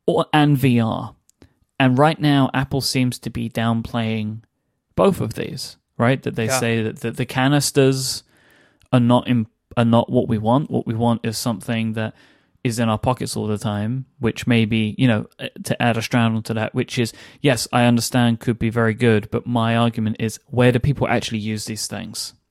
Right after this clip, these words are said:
Speaker 1: I don't think people use them on the subway. So I don't know how necessary it is. I think having something that has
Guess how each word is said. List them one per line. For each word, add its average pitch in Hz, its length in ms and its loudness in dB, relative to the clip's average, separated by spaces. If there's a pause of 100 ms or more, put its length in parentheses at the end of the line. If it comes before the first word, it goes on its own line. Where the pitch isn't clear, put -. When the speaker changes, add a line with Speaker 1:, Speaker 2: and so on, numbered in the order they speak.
(1160)
Speaker 1:
I 120 60 0
don't 123 300 2
think - 200 -2
people 120 280 -4
use 107 280 -4
them 104 160 -6
on 104 100 -6
the 107 60 -8
subway. 98 560 -8 (1000)
So - 320 0
I 117 60 -2
don't 117 200 2
know 123 140 6
how 127 180 4
necessary 127 640 0
it 104 60 -2
is. 127 240 0
I 117 60 0
think 120 220 -4
having 123 300 -2
something 117 460 -2
that 110 200 -4
has 113 460 -6